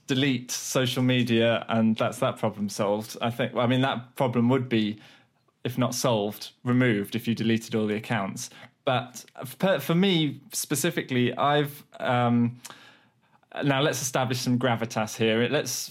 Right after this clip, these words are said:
f-, let's think about Holocaust survivors. Let's think about, uh, previous generations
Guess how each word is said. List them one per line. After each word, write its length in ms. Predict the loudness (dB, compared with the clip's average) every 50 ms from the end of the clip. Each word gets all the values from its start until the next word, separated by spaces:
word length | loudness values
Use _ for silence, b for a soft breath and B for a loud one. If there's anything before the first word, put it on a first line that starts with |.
| -2 -2
f-, 120 | 0 2
let's 180 | 0 0 -2 0
think 200 | -2 -2 -2 0
about 480 | 0 2 2 4 4 2 2 -2 -4
Holocaust 540 | -4 -2 0 0 0 0 2 0 0 0 0
survivors. 800 | -2 0 2 2 4 4 4 2 2 2 2 2 2 0 -4 -8 B B B B B
Let's 280 | B -2 -2 -2 -2 -4
think 260 | -2 -2 -2 -2 -2
about, 640 | -4 -2 0 2 4 4 4 2 2 -2 -6 -16 -18 B B B B B B -2
uh, 340 | 0 2 4 4 4 2 0 0 0
previous 360 | 0 2 2 2 2 0 0
generations 1080 | 0 0 2 2 2 2 2 2 0 0 0 0 2 2 2 2 0 -2 -6 -10 -8